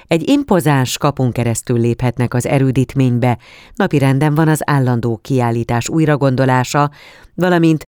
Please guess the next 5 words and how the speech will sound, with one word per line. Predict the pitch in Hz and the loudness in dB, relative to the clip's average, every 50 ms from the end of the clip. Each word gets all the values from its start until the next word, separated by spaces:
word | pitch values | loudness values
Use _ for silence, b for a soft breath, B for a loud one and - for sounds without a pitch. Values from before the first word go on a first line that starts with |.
| - 202 | -2 0
Albrecht | 233 214 226 208 196 - - | 0 2 2 0 0 -2 -4
Dürer | - 151 196 220 226 208 190 180 175 | -2 0 2 4 4 4 2 0 -2
festőművész | - - 175 175 - - 170 151 127 127 127 123 113 117 123 117 - - | -2 -2 -2 -2 -2 -2 -2 0 0 2 0 0 0 0 0 -2 -2 -2
alkotásaiból | - 143 139 135 - 143 131 - 135 123 120 - - 127 120 120 110 120 120 120 113 | -2 -2 -2 0 0 -2 -2 0 0 -2 -2 -2 -2 -2 -2 -2 -2 -2 -2 -4 -4
készült | - - 151 147 143 - 139 139 127 117 | -2 -2 -2 -2 -2 0 0 0 0 -2